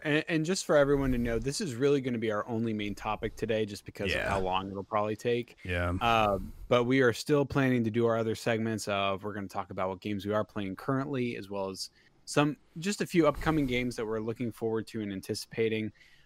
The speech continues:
Speaker 1: Uh, and then, of course, we will give you our weekly recommends of entertainment.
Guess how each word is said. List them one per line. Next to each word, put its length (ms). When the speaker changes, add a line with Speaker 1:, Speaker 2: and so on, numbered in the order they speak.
Speaker 1:
Uh, 260
and 140
then, 140
of 100
course, 420
we 160
will 160
give 220
you 260
our 440
weekly 380
recommends 720
of 100
entertainment. 760